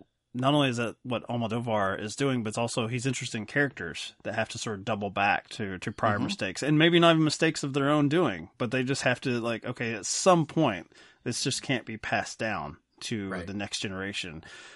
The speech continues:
Speaker 1: Um, and it, it also fits, I think we're gonna have another film, uh, coming up in this little, like, this little E P, this album, where it's, for the most part, about decent people
Speaker 2: Mm-hmm.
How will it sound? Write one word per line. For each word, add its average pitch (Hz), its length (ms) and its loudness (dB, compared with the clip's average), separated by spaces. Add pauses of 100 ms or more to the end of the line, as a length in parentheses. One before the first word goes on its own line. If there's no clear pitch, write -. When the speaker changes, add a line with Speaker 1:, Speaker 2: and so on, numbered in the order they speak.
(200)
Speaker 1:
Um, 98 480 -2 (340)
and 277 140 4
it, - 180 4
it 202 200 4
also 165 300 8
fits, 160 360 2
I 147 80 4
think 151 260 -2
we're 131 100 -2
gonna 135 100 4
have 135 100 4
another 120 240 2
film, 113 460 -2 (360)
uh, 98 200 0
coming 107 240 -4
up 104 180 -2
in 107 80 -4
this 98 240 -6
little, 92 400 -4
like, 92 360 -8
this 110 200 -6
little 104 180 -6
E 123 80 -4
P, 110 300 -8
this 104 180 -6
album, 101 520 -2 (340)
where 127 160 0
it's, - 300 -8 (420)
for 151 100 2
the 151 60 8
most 165 220 8
part, 143 160 6
about 120 340 2
decent 135 400 0
people 92 580 -2 (460)
Speaker 2:
Mm-hmm. 143 200 -6